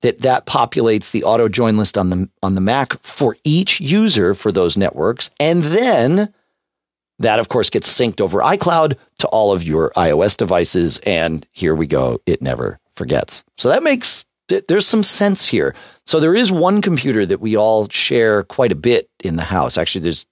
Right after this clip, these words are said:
there's two now. So it's possible that for me, that's what the issue is, is it keeps coming back. So I wonder if I go to that kind of main computer that, that we all share and pull these from there and see if the change will percolate out, not just to me,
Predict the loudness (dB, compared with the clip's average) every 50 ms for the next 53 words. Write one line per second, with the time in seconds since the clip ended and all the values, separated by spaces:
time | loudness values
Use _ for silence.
0 | _ -4 -4 -4 -4 -4 -6 -2 -2 0 0 0 -2 -4 -6 -8 -8 -10 _ -20
1 | _ _ _ _ _ _ _ -4 0 2 4 4 4 4 4 4 2 0 -2 _
2 | _ _ -2 0 0 0 0 -4 -6 -4 0 2 2 2 2 2 0 0 0 0
3 | 0 -2 -2 -4 -6 -12 _ -4 -4 -4 -4 -4 -4 -2 0 2 2 2 2 0
4 | 0 0 0 0 -2 -4 -6 -6 -4 -2 -2 0 0 0 -2 -4 -6 -8 -10 -12
5 | -12 -12 -12 -12 -8 -6 -6 -4 -4 -2 -2 -2 -2 -2 -2 0 0 0 0 0
6 | 0 0 2 2 2 2 2 2 0 0 2 2 0 0 0 0 2 2 2 0
7 | -2 -8 _ -20 _ _ _ _ _ _ -2 0 0 2 2 2 0 0 -2 -2
8 | -2 -2 0 0 0 2 2 0 0 -2 -4 -4 _ -4 -4 -4 -2 0 0 2
9 | 2 2 0 0 2 2 4 2 2 0 -2 -4 -6 -6 -6 -6 -6 -2 0 0
10 | 0 0 -2 -2 -2 -4 -2 -2 -2 -2 -2 -4 -2 0 2 2 4 4 4 2
11 | 2 0 -2 -4 -8 _ _ _ _ _ _ _ -2 -2 0 2 2 0 2 2
12 | 2 2 2 0 -2 -4 -2 -2 0 0 0 0 -2 -4 -4 -6 -6 -4 -2 -2
13 | 0 0 2 2 2 2 4 2 2 2 2 0 0 -2 -2 -2 -4 -4 -2 0
14 | 2 2 2 2 0 -2